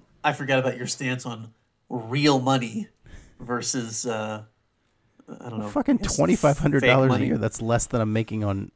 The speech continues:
Speaker 2: my fictional Uber job.
Speaker 1: Okay. I, I know.
Speaker 2: I mean, I'm not doing anything for that
Speaker 1: Because it's,
Speaker 2: twenty-five hundred dollars
Speaker 1: because you're
Speaker 2: a year.
Speaker 1: literally doing nothing. You're saying, "I have some money I don't need at the moment or for twenty years." You hang on to it, and in twenty years, you give it back to me, and it'll be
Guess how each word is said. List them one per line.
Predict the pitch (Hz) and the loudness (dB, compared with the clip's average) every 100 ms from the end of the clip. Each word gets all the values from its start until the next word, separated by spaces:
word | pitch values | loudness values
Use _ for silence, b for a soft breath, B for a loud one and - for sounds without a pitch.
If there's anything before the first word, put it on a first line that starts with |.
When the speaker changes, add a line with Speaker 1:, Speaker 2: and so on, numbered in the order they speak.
| - | -6
Speaker 2:
my | 104 | -6
fictional | 104 - - - 104 92 | -4 -6 -6 -2 -2 0
Uber | 113 123 - | -4 -4 -6
job. | 95 110 - 101 - _ _ _ _ - | -6 -6 -4 -6 -8 _ _ _ _ -12
Speaker 1:
Okay. | 214 - 214 - _ _ _ _ - | -4 -4 -4 -8 _ _ _ _ -4
I, | 127 - | -2 0
I | 143 | 0
know. | 330 311 | 2 0
Speaker 2:
I | |
mean, | 110 | -2
I'm | 101 | 0
not | 113 110 | -2 -2
doing | 127 120 110 | -2 -2 0
anything | 104 120 104 80 82 85 | 0 0 -2 -6 -10 -8
for | 95 | -6
that | 87 | -4
Speaker 1:
Because | 139 160 156 147 | -2 4 6 6
it's, | 147 120 | 2 0
Speaker 2:
twenty-five | |
hundred | 113 | 0
dollars | |
Speaker 1:
because | 143 156 151 | 4 4 6
you're | 147 | 4
Speaker 2:
a | |
year. | 135 131 | 4 4
Speaker 1:
literally | 175 185 180 160 | 6 8 6 6
doing | 156 151 135 | 6 4 4
nothing. | 127 120 113 - | 0 0 -10 -10
You're | 123 139 | -6 0
saying, | 147 131 | 2 2
"I | 147 214 | 4 4
have | 185 | 4
some | - 147 | 2 4
money | 147 143 135 | 4 4 4
I | 135 | 2
don't | 135 131 | 2 0
need | 131 127 | 0 0
at | 120 127 | 0 -2
the | |
moment | 120 117 110 117 - _ | -4 -4 -6 -10 -14 _
or | 131 120 | -6 -6
for | 120 120 113 | -4 -8 -10
twenty | - 117 | -10 -10
years." | 110 107 104 107 - _ _ _ _ | -8 -8 -10 -14 -20 _ _ _ _
You | 123 156 | -2 4
hang | 147 127 | 4 4
on | 120 117 | 2 0
to | 113 107 | -4 -4
it, | 110 - _ _ _ - | -4 -6 _ _ _ -4
and | 123 | -4
in | |
twenty | 120 143 135 | -2 0 2
years, | 131 123 113 | 2 0 -2
you | |
give | 123 120 | -2 -2
it | 117 | 0
back | 123 110 | -4 -4
to | 117 | -8
me, | 107 107 | -10 -10
and | 120 | -8
it'll | 110 113 | -8 -8
be | 110 110 107 | -8 -8 -8